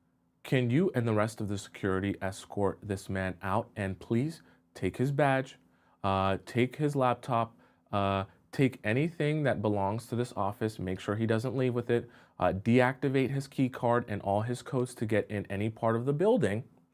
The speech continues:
and, uh, let's make sure to also get him offline of the Slack as well. Please escort him out.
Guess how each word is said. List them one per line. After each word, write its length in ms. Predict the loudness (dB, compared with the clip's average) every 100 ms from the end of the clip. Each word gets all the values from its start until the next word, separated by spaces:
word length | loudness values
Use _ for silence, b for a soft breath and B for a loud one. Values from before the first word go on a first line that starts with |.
| B B B _
and, 560 | 2 4 4 4 2 6
uh, 260 | 6 6 4
let's 260 | 2 2
make 220 | 0 0
sure 280 | 0 4 4
to 320 | 2 2 2 2
also 420 | 2 0 2 2
get 220 | 4 2 2
him 200 | 0 -2
offline 640 | 2 2 0 -4 -2 -4 -4
of 180 | -4 -4
the 80 | -4
Slack 420 | -2 0 -2 -6 -20 _ _
as 140 | -20
well. 220 | -18 -18 -20 _ _ _ _ _ _ _ _ _ _
Please 220 | 4 4
escort 340 | 0 -10 -12
him 140 | -12 -14
out. 120 | -16